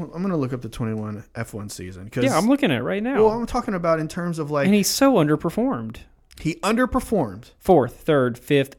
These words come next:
Speaker 2: eighth, third, fifth, fifth, fifth, third, fourth, retired, fourteenth, tenth, second, seven, seven,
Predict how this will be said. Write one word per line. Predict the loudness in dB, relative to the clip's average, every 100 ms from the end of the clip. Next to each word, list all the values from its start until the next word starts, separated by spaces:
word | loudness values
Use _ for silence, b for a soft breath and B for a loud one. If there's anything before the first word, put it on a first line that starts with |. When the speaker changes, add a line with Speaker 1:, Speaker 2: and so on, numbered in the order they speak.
| -2
Speaker 2:
eighth, | 0 0 -6
third, | 0 2 2 -2
fifth, | 0 0 -2 -6
fifth, | -2 0 -2
fifth, | -4 -2 -2 -2
third, | -2 0 -2
fourth, | -2 -4 -4
retired, | -6 -2 -2 -2
fourteenth, | -4 -6 -6 -8
tenth, | -6 -8 -6
second, | -4 -4 -4
seven, | -2 0 0 -2
seven, | -2 -2 -2